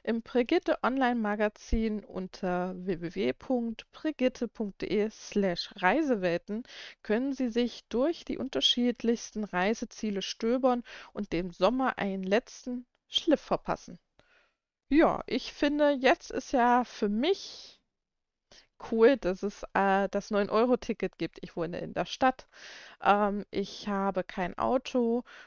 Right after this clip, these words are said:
Wir sind gut erreichbar, also mit den Öffentlichen.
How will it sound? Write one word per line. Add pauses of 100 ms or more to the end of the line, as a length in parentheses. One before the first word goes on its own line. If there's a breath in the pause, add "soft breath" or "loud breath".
(120)
Wir
sind
gut
erreichbar,
also
mit
den
Öffentlichen.